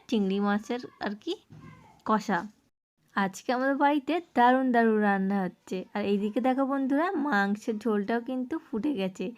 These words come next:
আর এইদিকে করেছিলাম ডাঁটার তরকারি, শাক ভাজা, চাটনি, আর ছিল মাছ, চিংড়ি মাছের হচ্ছে কষা, লাল লাল করে ঝাল ঝাল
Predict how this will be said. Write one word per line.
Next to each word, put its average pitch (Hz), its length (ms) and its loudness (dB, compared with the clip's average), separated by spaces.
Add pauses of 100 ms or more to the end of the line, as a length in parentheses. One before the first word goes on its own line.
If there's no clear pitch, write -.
(320)
আর 202 100 2
এইদিকে 208 320 2
করেছিলাম 226 500 0
ডাঁটার 190 400 -2
তরকারি, 220 500 -2
শাক 190 260 -4 (100)
ভাজা, 214 320 0 (220)
চাটনি, 208 600 -2 (560)
আর 175 200 -4 (100)
ছিল 240 200 -6 (380)
মাছ, 214 320 0 (220)
চিংড়ি 214 340 -2
মাছের 240 500 -2
হচ্ছে 233 320 -4 (480)
কষা, 202 340 -4
লাল 202 200 2
লাল 214 240 0
করে 269 280 0 (1000)
ঝাল 208 340 -2
ঝাল 247 220 2